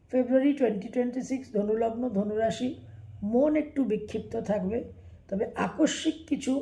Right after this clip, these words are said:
অর্থপ্রাপ্তির যোগ দেখা যাচ্ছে। মায়ের শরীর স্বাস্থ্য নিয়ে কিছু টেনশন, দূর ভ্রমণের যোগও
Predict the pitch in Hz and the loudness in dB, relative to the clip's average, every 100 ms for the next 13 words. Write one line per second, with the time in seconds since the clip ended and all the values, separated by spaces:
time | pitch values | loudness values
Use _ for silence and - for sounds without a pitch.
0 | - - - - 202 - 247 247 220 - | -4 -18 -12 -6 -6 -2 -4 0 -2 0
1 | 226 202 175 175 160 165 165 151 135 - | -2 2 2 2 0 -2 -4 -6 -10 -14
2 | - - - - - - - - - - | -20 -20 -20 -20 -20 -20 -20 -20 -20 -20
3 | _ _ _ - _ _ _ _ _ _ | _ _ _ -20 _ _ _ _ _ _
4 | 185 208 233 302 - 254 247 - 254 233 | 2 6 8 8 6 4 4 2 0 -2
5 | - 254 240 240 202 214 190 190 170 - | -2 -2 0 0 -2 -4 0 2 2 2
6 | 247 - - - - - - - _ - | -2 -2 -14 -20 -20 -20 -20 -20 _ -20
7 | - - - - - - 180 233 294 247 | -20 -20 -20 -20 -20 -2 4 8 8 8
8 | 208 240 247 254 208 190 196 226 | 6 6 4 4 4 2 4 2